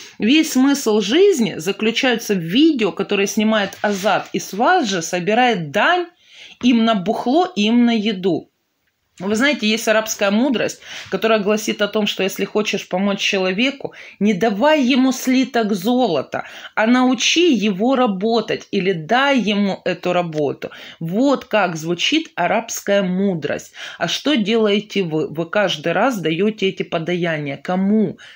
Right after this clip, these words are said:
Зачем? Да помогите реально нуждающимся. Если каждый из нас внесёт капельку, да, вот этой доброты, капельку лепты, сколько жизней мы сможем спасти, сколько больным деткам мы дадим шансов,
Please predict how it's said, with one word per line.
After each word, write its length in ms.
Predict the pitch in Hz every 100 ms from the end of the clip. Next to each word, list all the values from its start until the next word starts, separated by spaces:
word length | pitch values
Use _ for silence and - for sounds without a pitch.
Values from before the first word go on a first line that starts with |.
| -
Зачем? 500 | 160 202 - 208 170
Да 100 | 170
помогите 800 | 185 190 196 180 269 285 - 175
реально 420 | 180 208 196 175
нуждающимся. 1080 | 175 175 170 202 180 147 - 139 135 - - - - -
Если 360 | 226 220 247
каждый 500 | 254 302 277 220 269
из 120 | 285 247
нас 300 | 277 220 -
внесёт 420 | 202 220 269 262
капельку, 880 | - 285 311 285 - 180 147 - 143
да, 180 | 202 214
вот 180 | 208
этой 240 | 240 240 214
доброты, 640 | 185 208 220 233 277 285 - - - _
капельку 680 | 269 302 320 311 233 233 226
лепты, 580 | 226 302 330 - - - - - -
сколько 560 | - - 320 302 294
жизней 540 | 269 196 311 339 254 233
мы 120 | 208
сможем 500 | 208 226 233 220 214
спасти, 680 | 214 - 214 - - 190 165
сколько 500 | - 254 277 - 247
больным 540 | 196 226 254 269 247
деткам 420 | 190 320 320 208
мы 160 | 196 202
дадим 460 | 170 220 175 247 240
шансов, 800 | - 254 247 196 170 - 85